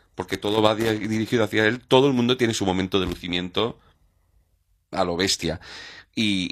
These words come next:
y Jack Klugman cuando alega, pues, mm, solo habla de que viene de ese tipo de barrio, de que ha visto ese tipo de violencia, pero tampoco en ningún momento dice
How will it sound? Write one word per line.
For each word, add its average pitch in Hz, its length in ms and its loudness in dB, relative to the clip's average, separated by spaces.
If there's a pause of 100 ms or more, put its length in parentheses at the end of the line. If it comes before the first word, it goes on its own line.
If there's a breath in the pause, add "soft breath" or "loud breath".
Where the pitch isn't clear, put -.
y 104 100 -4
Jack 95 200 4
Klugman 104 280 0
cuando 107 180 0
alega, 104 340 2
pues, - 260 -4
mm, 90 140 -6 (160)
solo 101 300 2
habla 104 200 6
de 107 120 -2
que 92 100 0
viene 90 320 2
de 82 160 4
ese 95 220 2
tipo 92 260 -2
de 90 80 2
barrio, 107 380 6
de 104 100 0
que - 80 -4
ha 80 80 -2
visto 98 300 -2
ese 95 160 0
tipo 87 200 -2
de 90 60 2
violencia, 101 340 0
pero 95 160 -4
tampoco 120 340 -2
en 139 60 -4
ningún 123 120 -4
momento 113 260 -6
dice 113 340 -4